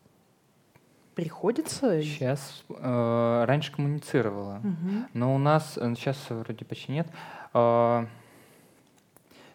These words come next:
Speaker 2: так, щас расскажу про несколько коммуникаций. Одна коммуникация у нас, э, по api-шке,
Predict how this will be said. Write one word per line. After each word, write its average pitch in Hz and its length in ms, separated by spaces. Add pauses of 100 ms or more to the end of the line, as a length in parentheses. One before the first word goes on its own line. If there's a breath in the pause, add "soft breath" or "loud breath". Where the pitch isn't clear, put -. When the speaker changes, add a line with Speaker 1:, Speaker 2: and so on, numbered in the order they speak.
Speaker 2:
так, 110 180
щас - 200
расскажу 120 420
про 107 180
несколько 104 380
коммуникаций. 113 640
Одна 123 260
коммуникация 113 680
у 104 40
нас, 104 440
э, 107 400 (720)
по 123 80 (200)
api-шке, - 540